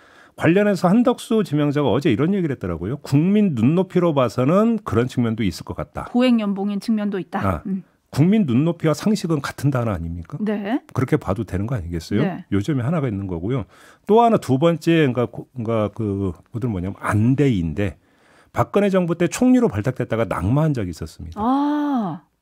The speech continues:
Speaker 1: 안대희 전 대법관 기억하십니까?
Speaker 2: 네, 네, 네, 네.
Speaker 1: 그때 낙마 이유가 뭐였는지 기억하세요?
Speaker 2: 고액.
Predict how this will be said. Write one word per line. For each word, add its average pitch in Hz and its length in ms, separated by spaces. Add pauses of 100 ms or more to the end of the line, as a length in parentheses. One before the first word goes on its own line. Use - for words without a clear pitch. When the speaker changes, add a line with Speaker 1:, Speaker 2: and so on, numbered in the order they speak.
(200)
Speaker 1:
안대희 117 280
전 113 140
대법관 95 320
기억하십니까? 226 560
Speaker 2:
네, - 0
네, 233 220
네, 202 180
네. 180 300
Speaker 1:
그때 180 180
낙마 127 360
이유가 160 280
뭐였는지 120 440
기억하세요? 117 640
Speaker 2:
고액. 240 420